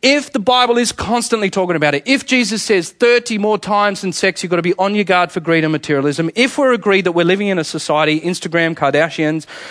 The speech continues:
demographic stratification, where it's all around us, if it's all there, if Jesus warns about it, if it's pervasive, if the power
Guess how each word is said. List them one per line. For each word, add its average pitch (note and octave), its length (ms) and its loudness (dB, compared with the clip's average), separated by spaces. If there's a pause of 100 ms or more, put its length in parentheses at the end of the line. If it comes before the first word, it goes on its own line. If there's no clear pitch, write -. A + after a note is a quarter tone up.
(140)
demographic E3+ 480 0
stratification, D#3+ 680 -2
where C#3+ 80 0
it's C3+ 160 -6
all F3 180 2
around D3+ 280 2
us, C#3 120 -6 (200)
if E3 60 -2
it's D#3+ 200 -6
all B3 200 4
there, F#3+ 360 2 (180)
if D3 100 -4
Jesus A#3 380 0
warns G3 240 -2
about E3 220 0
it, D#3 180 -4 (160)
if A#3+ 220 0
it's - 160 -2
pervasive, C#3 840 -2 (240)
if C#4 300 2
the C4+ 100 -4
power B3 520 2